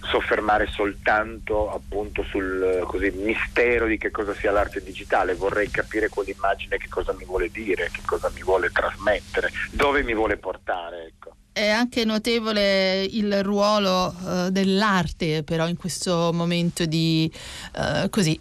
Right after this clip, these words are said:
Speaker 2: chiusura generalizzata. Luca, Beatrice.
Speaker 1: L'arte, come la cultura in generale, forse
Speaker 2: Mm.
Speaker 1: l-, la scopriamo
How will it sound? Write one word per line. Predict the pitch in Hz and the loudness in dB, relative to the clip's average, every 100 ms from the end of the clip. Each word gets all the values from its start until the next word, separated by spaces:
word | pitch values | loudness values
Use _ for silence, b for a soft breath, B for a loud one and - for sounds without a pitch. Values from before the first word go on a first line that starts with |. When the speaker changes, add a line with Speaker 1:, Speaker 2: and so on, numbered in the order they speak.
| - | -2
Speaker 2:
chiusura | - 190 160 185 180 180 160 156 160 160 - | 2 4 4 4 4 6 6 4 4 0 -4
generalizzata. | 170 180 175 165 165 165 160 147 147 160 | -2 2 2 2 2 0 2 2 2 0
Luca, | 156 147 156 | 0 0 0
Beatrice. | 160 156 151 143 135 139 - - B B B B B B B B - | 0 0 0 0 -2 -4 -6 -16 B B B B B B B B 0
Speaker 1:
L'arte, | - 131 - - | 4 4 4 0
come | - 127 131 | -2 0 2
la | 123 | 2
cultura | - 127 113 170 170 | 0 -4 -2 0 0
in | 120 | 0
generale, | 117 113 123 147 | -4 0 2 2
forse | - - 175 156 | 2 2 4 6
Speaker 2:
Mm. | 127 113 | 4 0
Speaker 1:
l-, | - - | -4 0
la | 113 - | 0 0
scopriamo | - 131 - 135 139 143 147 143 143 139 | -2 -4 -2 0 4 4 2 -2 0 0